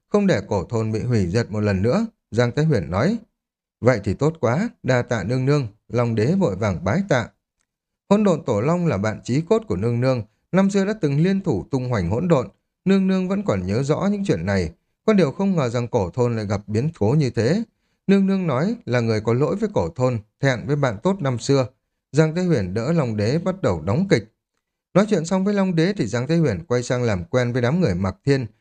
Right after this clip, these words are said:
Sau khi trò chuyện, chi mạch của Mặc Lân tộc cũng đã tới. Tộc đàn có hơn trăm người, vảy và gai ngược tụ chung một chỗ, khiến cho người khác nhìn hơi đáng sợ. Đây là Thanh Thiên tộc, đây là Long đế,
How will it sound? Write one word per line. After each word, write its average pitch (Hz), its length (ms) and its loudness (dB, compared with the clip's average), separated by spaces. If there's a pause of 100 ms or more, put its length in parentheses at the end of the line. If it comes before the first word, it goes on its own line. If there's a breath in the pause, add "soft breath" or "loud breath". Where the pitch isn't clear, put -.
(220)
Sau 196 160 2
khi 208 180 0
trò 151 240 0
chuyện, 143 320 -2
chi 190 160 0
mạch 165 220 -2
của 104 60 -4
Mặc 101 260 -2
Lân 120 180 0
tộc 107 240 -2
cũng 107 120 -6
đã 156 180 2
tới. 156 280 0 (360)
Tộc 147 180 2
đàn 139 220 0
có 185 100 -2
hơn 190 220 0
trăm 185 280 -2
người, 101 260 0 (160)
vảy 104 240 0
và 92 140 -2
gai 123 200 0
ngược 113 380 -2
tụ 143 220 -2
chung 131 200 0
một - 160 -4
chỗ, 156 260 0 (360 loud breath)
khiến 170 140 2
cho 196 100 -2
người 120 180 0
khác 170 260 -2
nhìn 107 200 0
hơi 113 200 0
đáng 117 240 0
sợ. 151 240 0 (880)
Đây 196 120 6
là 165 120 2
Thanh 185 240 -2
Thiên 185 200 -2
tộc, - 360 -4 (100)
đây 131 160 2
là 98 100 0
Long 113 280 0
đế, 127 280 2